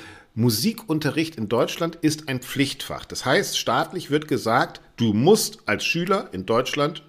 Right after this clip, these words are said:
Musik lernen. Ja? Gleichzeitig wird in den Grundschulen in Deutschland aber nicht einmal fünfzig Prozent des Musikunterrichts abgehalten. Ja? Das heißt, die, das, was wir als Pflicht bekommen als Eltern, also Kinder,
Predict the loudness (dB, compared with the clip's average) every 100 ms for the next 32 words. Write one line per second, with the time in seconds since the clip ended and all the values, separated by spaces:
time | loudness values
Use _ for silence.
0 | _ 0 0 0 -4 -8 -10 _ -4 -4
1 | -4 -14 -16 4 4 4 4 2 2 0
2 | 0 2 0 0 0 -2 -2 -2 0 0
3 | 0 -2 -2 0 0 2 2 0 -4 -2
4 | 0 0 0 -2 -4 -4 -8 -6 -4 -4
5 | -4 -4 -4 -4 -6 -4 -4 -4 -6 -12
6 | -14 _ -2 -2 0 0 0 -4 -6 -10
7 | -20 -4 -4 -4 -8 -4 2 2 2 -10
8 | -12 -8 2 2 2 -4 0 0 0 -6
9 | -6 -2 -2 -4 -8 0 0 0 -4 -4
10 | -4 -2 -4 -6 -8 -10 -6 -2 0 0